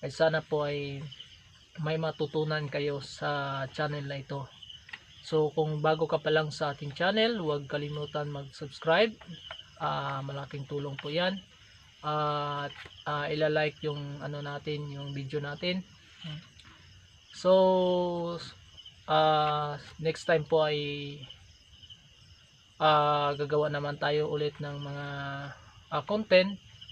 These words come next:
para po ay, ah, kung saan ay maka-entertain po sa inyo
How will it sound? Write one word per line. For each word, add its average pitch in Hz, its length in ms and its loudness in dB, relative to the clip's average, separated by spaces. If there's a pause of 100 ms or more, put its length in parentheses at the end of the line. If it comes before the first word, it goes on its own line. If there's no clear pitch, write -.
(100)
para 151 240 0
po - 240 -6
ay, 143 560 -4 (1000)
ah, 147 160 -2
kung 160 240 -2
saan 160 360 0
ay 147 200 -4
maka-entertain 147 880 -4
po - 160 -8
sa - 160 -8
inyo 156 320 -4